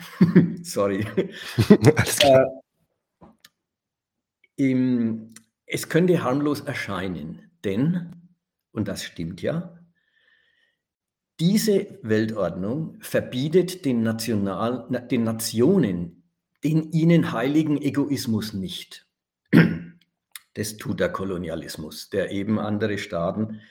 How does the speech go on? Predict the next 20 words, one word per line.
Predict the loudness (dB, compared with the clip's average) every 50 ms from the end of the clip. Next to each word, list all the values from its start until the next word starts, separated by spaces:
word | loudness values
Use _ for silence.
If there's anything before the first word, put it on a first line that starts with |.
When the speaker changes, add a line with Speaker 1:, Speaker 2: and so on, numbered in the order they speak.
| -20 _ _
Speaker 1:
gleich | -6 -2 0 0 0 0 -2 -4
einem | -4 -4 -4 -2 -2 0
Mutterland | 0 0 2 2 2 2 2 0 0 -4
zuschlägt | -6 -6 -6 -6 -6 -4 -2 -2 0 0 -2 -4 -8 -4
und | -2 -2 -2 0
ihnen, | -2 0 0 0 -2 -2
ihm | -2 -2 -2 -2
ein | -2 -4 -4 -4 -4
nationales | -4 -4 -6 -6 -6 -6 -4 -4 -4 -4 -4 -6 -6
Eigeninteresse | -6 -4 -2 -2 -2 -2 -2 -4 -2 -2 -6 -4 -2 -4 -4 -4 -6 -12 -20 _ _ _ _ _
verwehrt. | _ -10 -8 -8 -6 -6 -6 -8 -8 -12 _ -20 _ _ _ _ _ _ _ _ _ _ _ _ _ _ _ _ _ _ _ _ _ _ -20 -20 -20 -20 -20 -20 -20 -20 -20 -20 -20 -20 -20 -20 -20 -14 -8
Nein, | -4 0 4 6 6 6 6
der | 6 6 4 4
nationale | 4 0 0 -2 -4 -4 -4 -2 0 0 2 2 2 0
Egoismus | -2 -2 0 -2 -2 -2 -4 -2 0 0 0 0 -4 -2
der | -2 0 0
Länder | 2 2 2 2 2 2 0 0 2
wird | 0 0 0 -2 -8 -12 -14 _ _ _ _ _ _ _ _ _ _ 0
nicht | 4 4 4 4 2 -4
verboten, | -2 -4 -2 0 0 0 2 0 0 -2 -6 -8 -12 -18 -20 _